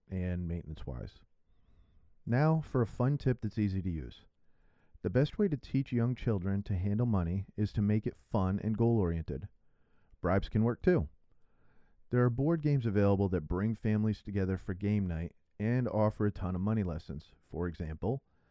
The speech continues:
Ice Cream Empire teaches about running a business. Payday teaches about paychecks and the dangers of debt.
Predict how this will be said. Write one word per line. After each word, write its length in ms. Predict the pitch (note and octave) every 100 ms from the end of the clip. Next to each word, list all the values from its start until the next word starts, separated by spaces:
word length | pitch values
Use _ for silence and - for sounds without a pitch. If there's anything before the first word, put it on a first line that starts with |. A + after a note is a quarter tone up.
| _ _ _ _ -
Ice 180 | G2 -
Cream 220 | B2+ B2+
Empire 500 | A2 C3 G2 C#2+ D#2 - _
teaches 480 | - A#2+ A2+ C3 B2 -
about 360 | A2+ A#2 F#2+
running 320 | G#2 A2 A#2
a 40 | A2
business. 420 | A2 A#2 G#2+ C#2 - - _ - - _ _ _ - -
Payday 460 | C3 C3 G#2 C2+ G#2 _ _ _ -
teaches 320 | - G2+ A#2
about 320 | A2 G#2+ G#2+ -
paychecks 720 | - F#2+ G2+ - G#2 - - -
and 240 | F#2+ G2+
the 140 | F#2 F#2
dangers 420 | F2+ F#2+ G2 G2+
of 140 | G#2+
debt. 240 | A2 B2+